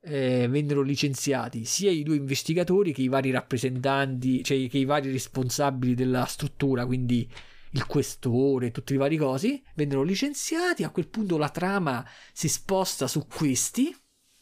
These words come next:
che sti due poliziotti, uno in-, inizia a investigare per conto suo, mentre l'altro diventa un capocan-, un, no, un capocantiere, un, un, eh, un addetto alla sicurezza in un cantiere edile,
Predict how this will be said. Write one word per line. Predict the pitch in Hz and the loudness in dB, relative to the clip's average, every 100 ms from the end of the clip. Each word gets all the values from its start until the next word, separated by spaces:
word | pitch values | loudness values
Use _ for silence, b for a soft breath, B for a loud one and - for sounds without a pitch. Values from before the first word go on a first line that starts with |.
| _ _ - - b b | _ _ -20 -20 b b
che | b 147 | b -4
sti | - | 0
due | 180 196 175 170 | 2 2 2 0
poliziotti, | 202 214 - 254 254 165 | -2 -2 0 0 0 0
uno | 220 247 170 | 2 2 2
in-, | 143 139 147 | 0 -4 -2
inizia | 139 147 - - 139 | 0 0 0 0 0
a | 135 | 0
investigare | 135 131 - 139 147 | -2 -2 -2 0 0
per | 135 131 | 0 -2
conto | 165 175 | -2 0
suo, | 170 220 | 0 0
mentre | 135 131 | 0 -2
l'altro | 151 - | 0 0
diventa | 131 127 131 127 127 120 - B B B | 0 0 0 0 0 0 -4 B B B
un | 151 139 - | -4 -4 -2
capocan-, | - 190 185 156 151 156 143 - | 0 0 0 -2 -2 -2 -4 -2
un, | 151 | 2
no, | 156 160 151 | 2 2 2
un | 123 | 0
capocantiere, | 131 123 123 123 | 0 0 2 2
un, | 131 143 143 139 135 123 - - - - - - - B B B B B B B | 2 2 2 2 0 -4 -10 -14 -10 -10 -10 -12 -8 B B B B B B B
un, | - 165 170 165 | -4 0 2 4
eh, | 165 165 165 165 165 165 160 | 4 4 4 4 4 4 2
un | - 180 | 0 0
addetto | 180 160 233 262 - 196 | 0 0 0 0 0 0
alla | 175 | 0
sicurezza | 156 170 175 180 233 - - | 0 -2 0 2 0 -2 -2
in | 151 | -2
un | 156 151 | 0 -2
cantiere | - 156 147 - 185 156 143 135 | -2 0 0 0 0 0 0 -2
edile, | 117 101 135 233 320 | -2 0 2 2 -2